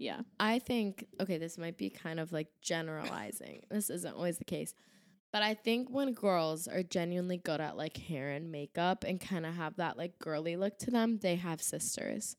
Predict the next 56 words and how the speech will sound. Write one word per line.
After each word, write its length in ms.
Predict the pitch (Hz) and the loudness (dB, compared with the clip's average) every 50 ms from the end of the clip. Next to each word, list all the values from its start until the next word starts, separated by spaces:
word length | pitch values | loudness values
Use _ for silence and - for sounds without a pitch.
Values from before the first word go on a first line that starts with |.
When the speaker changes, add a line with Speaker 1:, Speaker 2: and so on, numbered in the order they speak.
| _ - | _ 2
Speaker 1:
Okay. 360 | 226 233 - 196 170 170 185 - - _ _ - | 2 2 4 2 0 0 -2 -4 -6 _ _ 2
Speaker 2:
'Cause, 160 | - 294 247 | 4 6 6
like, 140 | 269 254 - - | 6 4 4 4
I've 220 | 202 214 214 220 | 6 6 8 8
always 240 | 233 233 233 226 214 | 8 6 6 6 6
been 160 | 220 214 226 | 4 4 6
known 180 | 214 196 196 196 | 6 6 6 6
as, 140 | 190 185 185 | 6 4 4
like, 220 | 170 170 - - | 2 0 0 -6
the 60 | 180 | -10
fashionista, 1300 | 180 - 180 156 165 - - 220 247 302 294 302 294 - - - - 220 202 196 185 185 180 175 170 165 170 170 | -8 -6 -6 -4 -4 -2 0 2 4 4 6 6 6 4 4 4 4 4 6 6 6 6 6 6 6 4 4 4
like, 380 | 175 175 170 - - - _ _ _ _ _ _ _ _ _ - | 4 4 4 2 -2 -10 _ _ _ _ _ _ _ _ _ 2
the, 120 | 220 202 | 4 4
like, 260 | 190 170 165 170 - - | 6 4 4 2 -2 -2
"Oh, 300 | - 294 285 247 220 196 185 | 0 0 2 2 2 2 2
like, 160 | 180 170 170 | 0 0 0
she 160 | - - 190 | -2 -2 -2
can 100 | 185 185 | -2 -2
do 100 | 185 175 | -2 -2
her 100 | 170 170 | -2 0
makeup 300 | 202 208 220 - 226 - - | 0 0 0 -2 -4 -2 0
well, 100 | 185 180 | 0 0
she 120 | - - - | 0 -2 -4
can 80 | 185 180 | -4 -2
do 80 | 170 | -2
her 60 | 165 175 | -2 0
hair." 220 | 190 180 175 151 | 0 2 2 2
And 100 | 92 127 | 2 0
I 60 | 175 | -2
think 200 | 175 - 175 - | -2 -2 -4 -4
it's 140 | 190 180 - | -2 -4 -4
'cause 140 | - 190 180 | -6 -6 -6
I 60 | 165 156 | -4 -6
had 80 | 160 - | -6 -6
older 240 | - 165 - 165 160 | -8 -8 -8 -10 -10
sisters 400 | - 170 165 - - 190 185 185 | -8 -6 -6 -2 -2 -2 -2 -2
and 120 | 156 156 | -4 -4
I'd 120 | 151 160 | -6 -4
look 180 | 156 160 - - | -4 -6 -2 0
at 60 | 160 180 | -2 0
you 60 | 185 | 2
guys 200 | 208 185 175 180 | 2 2 2 2
and 100 | 180 170 | 2 0
be 60 | 165 | 0
like, 160 | 160 151 - - - | 0 -2 -2 -2 -2
"Oh, 80 | - | 0
I 100 | 175 156 | 0 0
wanna 220 | 156 151 151 147 143 | 0 -2 -2 -4 -4
look 280 | 151 160 160 165 - | -2 -4 -4 -4 -4
like 220 | 170 131 - - - | -6 -6 -6 -6 -6
that." 240 | - - - - _ _ _ - | -4 -4 -4 -4 _ _ _ -6
Speaker 1:
Yeah. 400 | 214 175 160 160 160 156 156 160 190 | -4 -2 -2 -2 -4 -4 -6 0 4
Speaker 2:
Usually 400 | 202 202 196 196 196 196 190 190 | 4 6 6 6 6 6 6 4
when 200 | 190 185 180 175 | 4 2 0 -2
girls 380 | 170 - 175 165 165 160 - - | -2 0 0 2 2 0 -2 -2
have 180 | - 156 156 | -4 -6 -6